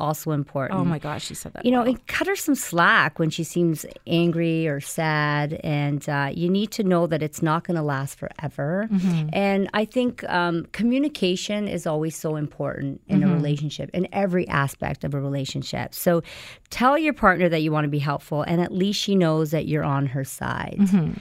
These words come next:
Speaker 2: I think when we talk relationships, and I know you, you do this on a regular basis, to me there's four pillars, 'cause I see it a lot, and I see it a lot f-,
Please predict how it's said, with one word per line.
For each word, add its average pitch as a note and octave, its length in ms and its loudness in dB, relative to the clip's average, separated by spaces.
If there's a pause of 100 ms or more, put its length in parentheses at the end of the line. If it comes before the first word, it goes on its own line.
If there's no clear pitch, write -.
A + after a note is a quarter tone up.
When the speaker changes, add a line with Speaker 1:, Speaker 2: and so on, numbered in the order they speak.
Speaker 2:
I G#3+ 80 4
think B3+ 140 2
when D4 100 2
we D4+ 100 0
talk F#3+ 240 0
relationships, D#3 760 -6
and D#3+ 220 -2
I D#3+ 120 -6
know D3+ 180 -2
you, D#3 340 -8
you - 160 -14 (280)
do D#3 120 -10
this - 360 -10 (500)
on F3+ 120 4
a E3 40 2
regular D#3 360 -4
basis, D3 420 -6
to - 120 2
me G3+ 100 6
there's B3+ 220 -2
four D#3+ 200 -6
pillars, A#2 380 -10
'cause E3 120 -10
I E3+ 40 -8
see F3+ 200 -8
it F3 60 -4
a E3+ 60 -2
lot, - 260 -6
and E3+ 120 -4
I F3 40 -4
see F3+ 140 -6
it G#3 60 -4
a G3+ 40 -2
lot E3+ 180 -2
f-, - 120 -20